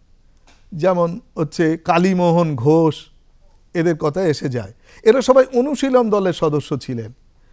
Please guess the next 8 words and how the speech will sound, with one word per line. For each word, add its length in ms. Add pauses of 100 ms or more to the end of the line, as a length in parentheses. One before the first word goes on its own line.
(180)
শান্তিনিকেতনে 760
অনুশীলন 680
দলের 320
আনাগোনা 580
বাড়ছে, 580 (240)
পুলিশ 300
রেকর্ডে 500
রয়েছে। 440